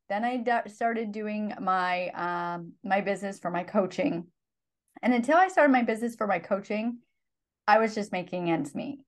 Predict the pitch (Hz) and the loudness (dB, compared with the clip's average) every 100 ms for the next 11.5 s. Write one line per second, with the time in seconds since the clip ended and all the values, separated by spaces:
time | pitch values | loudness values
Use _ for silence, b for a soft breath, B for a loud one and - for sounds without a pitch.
0 | - 190 202 190 175 175 180 180 262 285 | 0 2 4 6 6 4 0 2 6 6
1 | 247 247 240 214 180 185 196 190 185 - | 6 4 0 0 2 2 2 0 -4 -4
2 | - 175 170 - 180 185 226 254 247 247 | -2 -4 -8 -4 0 2 4 2 0 -2
3 | 233 208 190 - 175 262 262 254 175 170 | -2 -2 -8 -6 2 4 4 0 -6 -4
4 | 175 240 233 226 180 190 202 202 180 175 | 0 0 0 -2 -2 -2 0 -4 -10 -8
5 | 175 170 165 170 - 160 214 254 269 254 | -6 -4 -4 -6 -8 -4 -2 2 4 6
6 | 247 240 247 B B B B 202 202 190 | 6 4 0 B B B B 0 2 2
7 | 185 - - _ _ 202 202 220 214 208 | 0 -4 -12 _ _ 2 2 2 0 -2
8 | 190 180 190 175 175 170 170 - 208 240 | -4 -4 -2 -2 2 2 2 -2 -4 0
9 | 247 233 233 208 196 190 185 175 175 175 | 2 2 2 -2 -4 -4 -6 -6 -4 -4
10 | 175 170 170 175 170 165 165 165 160 165 | -4 -2 -2 -2 -4 -6 -8 -6 -4 -2
11 | 160 165 359 - - | -2 2 4 2 -2